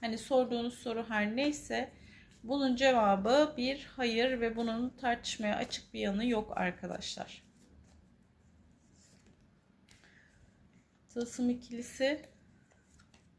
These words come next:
değnek kraliçesi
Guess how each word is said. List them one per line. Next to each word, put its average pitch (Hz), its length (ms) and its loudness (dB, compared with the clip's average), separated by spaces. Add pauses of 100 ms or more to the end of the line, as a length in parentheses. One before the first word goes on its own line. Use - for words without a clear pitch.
(1300)
değnek 202 600 -2
kraliçesi 262 920 -4